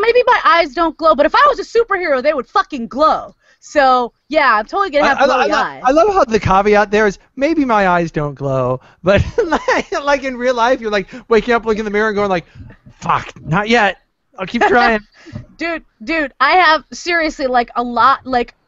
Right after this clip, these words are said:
Speaker 1: probably just, like, an inordinately large amount of my dreams revolve around me being an actual superhero.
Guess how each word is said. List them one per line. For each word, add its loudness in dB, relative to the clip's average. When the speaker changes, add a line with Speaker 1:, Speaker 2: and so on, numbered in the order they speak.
Speaker 1:
probably 0
just, -12
like, -2
an -6
inordinately -4
large 0
amount -2
of -14
my -6
dreams -12
revolve -2
around -2
me -12
being -8
an -6
actual -4
superhero. -14